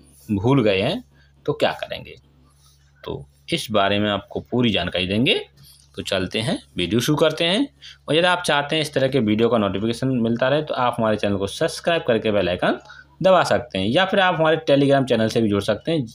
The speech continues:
जिसका लिंक डि-, वीडियो के डिस्क्रिप्शन में दे रखा है। अब वे अभ्यर्थी जो यूजर आईडी सर्च नहीं कर पा रहे हैं, तो मैं आपको जानकारी के लिए बता दे रहा हूँ कि जब आप ऑनलाइन फॉर्म फिलअप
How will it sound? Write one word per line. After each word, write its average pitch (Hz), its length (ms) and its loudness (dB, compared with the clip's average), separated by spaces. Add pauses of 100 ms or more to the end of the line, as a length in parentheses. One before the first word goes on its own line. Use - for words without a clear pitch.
(120)
जिसका 110 320 -2
लिंक 160 240 2
डि-, 104 220 -2
वीडियो 107 240 0
के 143 100 -2
डिस्क्रिप्शन - 480 -6
में 302 200 0
दे 214 140 4
रखा - 240 -6
है। - 100 -12 (1600)
अब 170 120 2
वे 202 120 4
अभ्यर्थी 185 720 2
जो 160 480 4
यूजर 135 280 4
आईडी 156 640 2 (220)
सर्च 143 360 2
नहीं 117 140 2
कर 101 180 0
पा 98 180 0
रहे 110 120 2
हैं, 208 120 -2
तो 151 80 -4
मैं 131 120 2
आपको 120 400 0
जानकारी 101 420 0
के 104 100 -4
लिए 101 100 0
बता 92 220 -2
दे 92 120 -4
रहा 92 120 -2
हूँ 220 160 -4 (640)
कि 127 80 0
जब 160 260 2
आप 175 340 2
ऑनलाइन 139 500 2
फॉर्म 131 440 2
फिलअप 131 300 -2